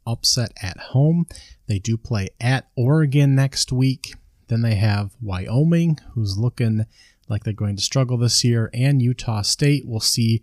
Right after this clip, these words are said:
where their level's at after the tough opener against Alabama. There's still Notre Dame, Arkansas on the schedule.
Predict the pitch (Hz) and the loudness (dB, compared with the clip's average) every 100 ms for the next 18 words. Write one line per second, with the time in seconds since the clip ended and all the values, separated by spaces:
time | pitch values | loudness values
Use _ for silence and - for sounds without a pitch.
0 | _ _ - 98 95 104 107 107 104 107 | _ _ -2 -2 0 0 0 0 0 0
1 | 104 110 104 - 104 - 98 98 - 110 | 0 0 -2 -4 -6 -6 -8 -8 -4 -4
2 | 101 - 123 110 110 104 101 98 98 - | -6 -6 -4 -2 -2 -2 -4 -6 -8 -8
3 | 107 104 95 110 113 113 - _ _ _ | -6 -6 -4 -2 0 -2 -4 _ _ _
4 | - - 101 - 117 95 95 110 107 95 | -12 -6 -4 -2 -2 -2 0 0 0 0
5 | 120 123 123 123 123 _ _ _ _ - | 2 2 4 2 -2 _ _ _ _ -4
6 | 117 - 117 - - 113 113 113 113 _ | -4 -2 -2 0 0 0 0 0 -2 _
7 | - 110 110 - 117 107 104 104 107 | -6 -2 0 0 2 -2 -2 -2 -4